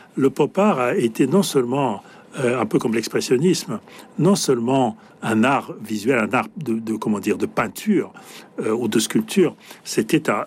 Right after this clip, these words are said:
véritable mouvement, euh, mouvement artistique et populaire. C'est-à-dire que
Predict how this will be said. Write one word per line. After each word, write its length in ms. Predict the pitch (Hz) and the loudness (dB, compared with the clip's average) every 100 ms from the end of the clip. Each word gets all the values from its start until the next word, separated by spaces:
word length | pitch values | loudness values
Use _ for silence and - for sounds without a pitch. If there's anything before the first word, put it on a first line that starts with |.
| - | -4
véritable 460 | - 110 208 135 104 101 | -2 0 0 0 -4 -4
mouvement, 680 | 120 107 101 131 202 131 - - - - - | -4 -2 0 2 2 0 -6 -20 -20 -8 -4
euh, 340 | 110 101 101 | -2 0 0
mouvement 380 | 104 110 104 151 | 2 2 2 2
artistique 800 | 110 - - - - 220 220 - | 0 -4 -10 -4 2 2 2 -4
et 360 | 127 120 107 101 | -2 -2 0 0
populaire. 560 | 113 - 196 226 113 | -2 0 2 2 -2
C'est-à-dire 400 | - - 127 123 | -8 -12 -10 -6
que 160 | - | -6